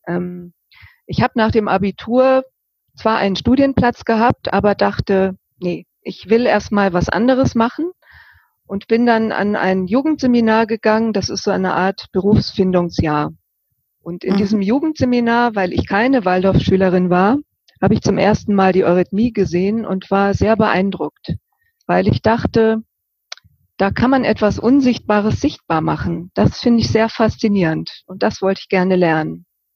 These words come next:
Speaker 1: Und nach der Ausbildung wollte ich noch mal beides an der Uni studieren, um die andere Seite kennenzulernen, die wissenschaftliche, fundierte Seite. Also die gesellschaftlich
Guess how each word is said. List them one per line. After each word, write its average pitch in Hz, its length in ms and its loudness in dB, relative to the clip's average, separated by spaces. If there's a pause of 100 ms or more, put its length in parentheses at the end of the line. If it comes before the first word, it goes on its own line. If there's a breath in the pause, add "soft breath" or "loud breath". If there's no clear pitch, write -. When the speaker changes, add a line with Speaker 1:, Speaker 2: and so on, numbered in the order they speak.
(1080 soft breath)
Speaker 1:
Und 175 220 -10
nach 202 320 0
der 226 260 2
Ausbildung 247 880 -2 (460)
wollte 196 240 2
ich 214 100 0
noch 220 200 0
mal 214 180 2
beides 190 360 2
an 220 140 -2
der 240 140 2
Uni 233 220 0
studieren, 180 640 -4
um 208 200 -4
die 240 120 2
andere 214 320 0
Seite 170 360 -2
kennenzulernen, 170 720 -2
die 190 160 2
wissenschaftliche, 185 1000 0
fundierte 196 600 -2
Seite. 156 500 -4 (600)
Also 170 220 0
die 202 320 -4
gesellschaftlich 208 1080 -2